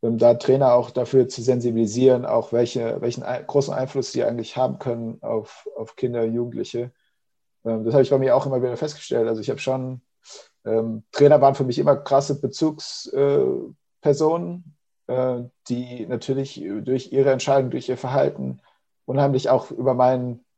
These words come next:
Wohlergehen, also, oder so auch meine, mein psychisches Wohlbefinden beigetragen haben, wie sie sich mir gegenüber verhalten und auch, ja, und das, das prägt natürlich einfach und, ähm, ohne dann die Trainer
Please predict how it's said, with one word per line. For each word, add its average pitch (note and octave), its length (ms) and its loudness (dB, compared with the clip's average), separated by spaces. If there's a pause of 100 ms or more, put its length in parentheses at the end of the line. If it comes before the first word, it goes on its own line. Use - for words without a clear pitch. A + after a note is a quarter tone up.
(160)
Wohlergehen, D3+ 640 6
also, C3 200 4
oder A#2+ 380 0
so A#2+ 140 2
auch A#2 160 -2
meine, B2+ 380 -4 (120)
mein A2+ 260 -2 (260)
psychisches B2+ 640 -6
Wohlbefinden D3 880 2 (440)
beigetragen B2+ 600 4
haben, D3 400 -2
wie B2+ 100 -10
sie B2 140 -8
sich B2 140 -10
mir C#3 120 2
gegenüber C3+ 280 -2
verhalten C3 500 -4
und - 140 -10
auch, B2 400 -2 (640)
ja, C#3 180 6
und A#2+ 80 0
das, A#2+ 220 -4
das - 240 -6
prägt F3 240 2
natürlich A2+ 400 -4
einfach C#3 320 -4
und, B2 300 -6
ähm, A#2+ 380 -4 (220)
ohne C#3+ 240 8
dann C#3 180 8
die B2+ 120 4
Trainer C#3+ 460 6